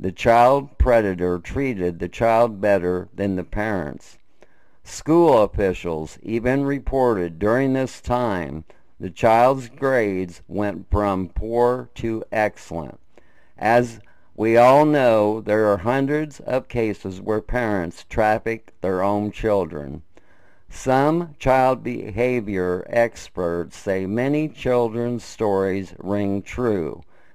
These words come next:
They have all the signs of being child victims, being in a pedophile ring. This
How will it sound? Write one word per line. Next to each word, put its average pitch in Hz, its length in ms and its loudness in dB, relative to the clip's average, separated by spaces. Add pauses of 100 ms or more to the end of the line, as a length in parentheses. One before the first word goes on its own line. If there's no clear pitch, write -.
(120)
They 110 200 2
have 98 280 2
all 117 380 6
the 143 140 -6
signs 104 800 -2 (320)
of 104 340 2
being 101 340 -2
child 107 480 2
victims, 95 800 -6 (180)
being 92 520 -2
in 98 260 -6
a 95 160 -4
pedophile 90 840 -2
ring. 92 460 -6 (1000)
This 143 440 0